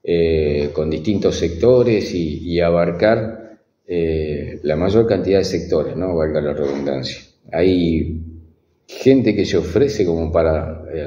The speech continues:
acompañar, dicen que es lo que me manifiestan, ¿no? Si bien hay una cuestión es de autocrítica interna, ¿no? En esto de lo que hace a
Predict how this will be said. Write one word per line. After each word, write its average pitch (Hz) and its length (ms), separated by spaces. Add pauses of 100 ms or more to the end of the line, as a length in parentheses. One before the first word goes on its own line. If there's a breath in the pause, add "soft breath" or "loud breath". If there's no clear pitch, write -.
acompañar, 82 1000 (400 loud breath)
dicen 82 340
que 80 760 (360)
es 85 140
lo 85 160
que 80 80
me 78 140
manifiestan, 80 580
¿no? 85 160
Si 87 220
bien 123 200
hay 120 600 (180)
una 101 160
cuestión 110 320
es 104 140
de 95 80
autocrítica 92 1040
interna, 92 540
¿no? 101 180
En 92 80
esto 92 260
de 82 100
lo 78 140
que 82 120
hace 85 320
a 76 360